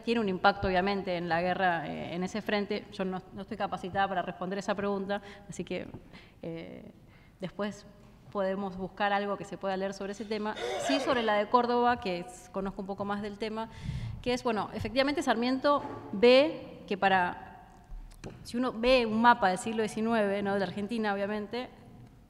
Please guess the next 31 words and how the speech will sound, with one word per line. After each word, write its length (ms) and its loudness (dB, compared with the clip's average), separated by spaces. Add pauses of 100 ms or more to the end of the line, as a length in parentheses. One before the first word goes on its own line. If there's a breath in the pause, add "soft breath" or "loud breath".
¿cómo 360 0
se, 260 -8
cómo 260 -2
luce 280 0
la 60 2
Argentina 440 -2
en 60 0
el 80 -2
siglo 260 -6
diecinueve? 580 -8 (160)
Tenemos 280 -6
a 40 -4
Buenos 300 -4
Aires, 500 -6 (240)
¿no? 220 -10
Con 140 -8
el 120 -8
litoral, 520 -4
y 80 -10
tenemos 360 -8
un, 320 -8 (140)
un 180 -2
nudo, 240 0
un 100 -2
embudo 520 2
que 120 -8
pasa 240 -6
por 200 -8
Córdoba 460 -2
y 60 -10 (140)
llega 300 0